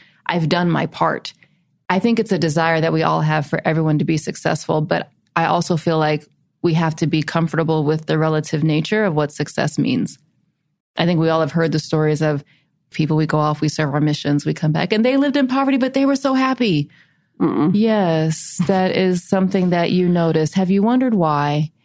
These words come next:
Speaker 1: And
Speaker 2: Mm-hmm.
Speaker 1: what have you thought about doing so they can be happy and not living in poverty, right?
Speaker 2: Mm-hmm.
Speaker 1: But we allow that to absolve us of doing any extra work. And I don't even know if we're bringing up and discussing, like,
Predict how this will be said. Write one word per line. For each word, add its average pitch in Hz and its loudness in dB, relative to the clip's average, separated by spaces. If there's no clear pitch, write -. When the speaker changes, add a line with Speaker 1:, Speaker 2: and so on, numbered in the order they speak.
Speaker 1:
And 185 4
Speaker 2:
Mm-hmm. 185 2
Speaker 1:
what 190 4
have 185 2
you 185 2
thought 175 0
about 160 0
doing 165 2
so 170 -2
they 156 0
can 160 -2
be 156 0
happy 160 0
and 165 2
not 254 2
living 180 2
in 151 2
poverty, 147 -2
right? 170 0
Speaker 2:
Mm-hmm. 190 2
Speaker 1:
But 180 2
we 185 2
allow 185 0
that 175 -2
to 160 -2
absolve 151 0
us 147 -2
of 147 -2
doing 156 2
any 151 0
extra 156 -2
work. 151 0
And 190 0
I 196 2
don't 214 2
even 170 0
know 175 2
if 175 -4
we're 160 0
bringing 160 0
up 156 -2
and 156 0
discussing, 156 0
like, 151 0